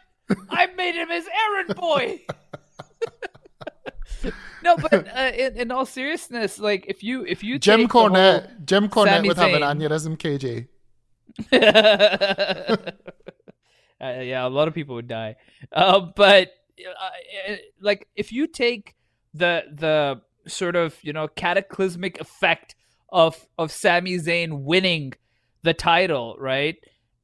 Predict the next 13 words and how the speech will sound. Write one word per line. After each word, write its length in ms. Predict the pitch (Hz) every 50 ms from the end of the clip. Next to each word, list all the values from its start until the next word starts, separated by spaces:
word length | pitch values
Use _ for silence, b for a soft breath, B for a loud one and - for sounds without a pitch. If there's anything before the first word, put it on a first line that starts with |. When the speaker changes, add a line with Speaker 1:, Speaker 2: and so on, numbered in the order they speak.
| _
Speaker 1:
And, 340 | - 160 156 156 151 151 - _
and 160 | 156 160 160
you 180 | 156 160 165 156
put 280 | 160 - 202 208 -
that 200 | 233 214 214 -
in, 260 | - 180 190 185 180 - _ 160
like, 220 | 170 175 170 -
channel 420 | - - - 190 196 214 233 240 233
it 100 | 214 185
towards 360 | - - 185 185 196 202 170
a 40 | 170
different 380 | 151 131 185 180 170 196 175 160
story, 680 | - - - - - 196 226 240 226 175 139 127 131